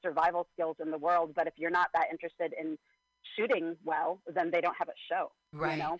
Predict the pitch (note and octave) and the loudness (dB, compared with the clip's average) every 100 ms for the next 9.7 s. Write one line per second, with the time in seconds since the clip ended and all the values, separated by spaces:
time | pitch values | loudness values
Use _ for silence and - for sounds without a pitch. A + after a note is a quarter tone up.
0 | - _ _ - F3 D3+ D3+ D#3 _ _ | -8 _ _ 0 2 2 0 -6 _ _
1 | _ _ _ D#3+ F#3+ F3+ F3 D#3+ D#3 F#3 | _ _ _ -4 2 4 4 0 -2 -2
2 | E3+ E3 - D#3 D#3+ D#3 D#3+ D#3 C#3+ - | 0 -4 -8 -4 -2 0 -2 -4 -8 -16
3 | _ _ _ _ _ _ _ _ _ F3+ | _ _ _ _ _ _ _ _ _ -6
4 | G3 F3 F3 E3+ - G3 F3+ F#3 - F3 | -4 -2 -4 -6 -8 -2 0 -2 -6 -8
5 | E3 D#3+ E3+ E3 - - _ - F#3+ F3+ | -6 -6 -6 -8 -10 -18 _ 0 2 2
6 | E3+ F3 E3+ F3+ E3 F3+ D3+ D3+ D#3+ D#3+ | -2 0 0 0 -2 2 2 0 -4 -6
7 | D#3 E3+ F3 - D#3 C#3+ D3+ E3 D#3 - | -4 -4 -4 -6 -10 -10 -6 -6 -6 -8
8 | E3 D#3 D#3+ E3+ - E3 - D#3+ G3 - | -8 -6 -6 -8 -6 -6 -4 -6 -8 -14
9 | F#3 D#3+ F#3 E3+ G3 D3+ | -14 -2 2 4 2 0